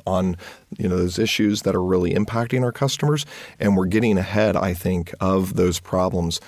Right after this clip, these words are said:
Now, some things that we still have to get better at. You know, we still interrupt business when we, um, when we have maintenance, um, because the, the, the infrastructure is built on a high availability model.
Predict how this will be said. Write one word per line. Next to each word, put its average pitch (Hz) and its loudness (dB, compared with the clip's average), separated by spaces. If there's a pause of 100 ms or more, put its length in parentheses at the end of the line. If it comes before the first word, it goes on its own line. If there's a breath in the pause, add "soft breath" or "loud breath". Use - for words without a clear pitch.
(240 loud breath)
Now, 101 2
some 120 2
things 147 2
that 131 2
we 113 2
still 117 2
have 107 0
to - -2
get 92 2
better 107 4
at. 85 -8 (240 loud breath)
You 104 0
know, 101 4
we 104 4
still 123 2
interrupt 107 2
business 92 0
when 95 2
we, 87 2
um, 92 0
when 92 2
we 92 2
have 95 -2
maintenance, - -2 (380 loud breath)
um, 101 2
because 107 2
the, 92 2
the, 90 0
the 92 -2 (240)
infrastructure 98 0
is 90 0
built 92 0
on 92 -2
a 87 0
high 90 -2
availability 92 0
model. 95 0